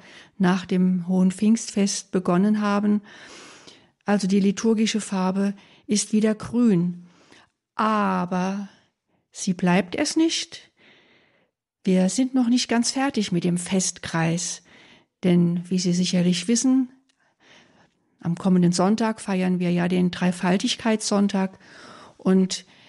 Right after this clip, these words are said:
das ist wieder ein ganz besonderes Fest. Ja, ich möchte gar nicht sagen, mitten im Jahreskreis, sondern es ist ein Fest, das eigentlich das, was wir seit Weihnachten gefeiert haben, nun dogmatisch, kann man sagen, abschließen wird.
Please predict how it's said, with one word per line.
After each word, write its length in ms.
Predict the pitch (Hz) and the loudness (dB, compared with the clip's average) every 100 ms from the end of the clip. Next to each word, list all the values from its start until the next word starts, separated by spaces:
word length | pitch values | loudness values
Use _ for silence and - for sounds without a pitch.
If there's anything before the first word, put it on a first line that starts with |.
| _ _ _ _ - | _ _ _ _ -8
das 180 | 190 | -6
ist 140 | 202 208 | -4 -2
wieder 160 | 202 | 0
ein 120 | 190 196 | 2 2
ganz 220 | 190 196 | 0 -2
besonderes 580 | 190 175 202 233 233 - | -2 0 2 0 -2 -2
Fest. 600 | - 240 - - - _ _ _ _ _ _ - | -2 -2 -4 -8 -20 _ _ _ _ _ _ -6
Ja, 140 | 175 | -4
ich 140 | 185 | 0
möchte 200 | 208 202 | 0 0
gar 160 | 196 196 | 0 2
nicht 180 | 226 220 | 2 2
sagen, 280 | 196 196 208 | 0 2 2
mitten 240 | 226 220 | 2 0
im 140 | 196 | 0
Jahreskreis, 720 | 190 180 202 220 - 196 190 202 | 0 0 -2 -4 -6 -2 -2 0
sondern 360 | 208 208 208 202 - - - - _ _ _ | 0 2 0 -2 -14 -20 -20 -20 _ _ _
es 260 | _ - - | _ -6 -2
ist 180 | 226 - | -2 0
ein 160 | 208 | 0
Fest, 420 | 202 233 233 - - - _ | 0 0 -2 -4 -12 -20 _
das 180 | 202 202 | -4 -2
eigentlich 400 | 190 208 214 202 | 0 0 0 0
das, 280 | 220 247 - | -2 -2 -4
was 220 | 208 - | -4 -4
wir 80 | 208 | -2
seit 240 | 202 202 | -2 -2
Weihnachten 480 | 190 208 262 - 240 | 0 0 0 -2 -6
gefeiert 480 | 226 - 214 208 208 | -6 -4 -2 -2 -2
haben, 300 | 208 208 208 - - _ _ | 0 0 0 -4 -20 _ _
nun 300 | 214 214 208 | 2 2 2
dogmatisch, 800 | 208 196 202 190 202 185 - - - _ _ _ _ _ | -2 -2 -2 -2 -2 -4 -6 -10 -16 _ _ _ _ _
kann 140 | - | -2
man 140 | 185 180 | 0 2
sagen, 260 | 180 175 - | 0 -2 -2
abschließen 640 | 190 - - 196 185 190 | -4 -2 0 0 2 0
wird. 340 | 185 180 175 | 0 -2 -4